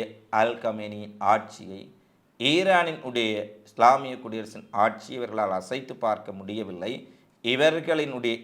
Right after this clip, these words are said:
இலக்கு முற்றாக சிதைக்கப்பட்டிருப்பதனூடாக இஸ்ரேலும் அமெரிக்காவும் தோல்வியடைந்திருக்கின்றார்கள். ஈரான்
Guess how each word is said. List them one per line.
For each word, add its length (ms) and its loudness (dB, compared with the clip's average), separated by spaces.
இலக்கு 460 4
முற்றாக 560 -4
சிதைக்கப்பட்டிருப்பதனூடாக 1200 -10
இஸ்ரேலும் 480 2
அமெரிக்காவும் 640 -2
தோல்வியடைந்திருக்கின்றார்கள். 1200 -4
ஈரான் 280 0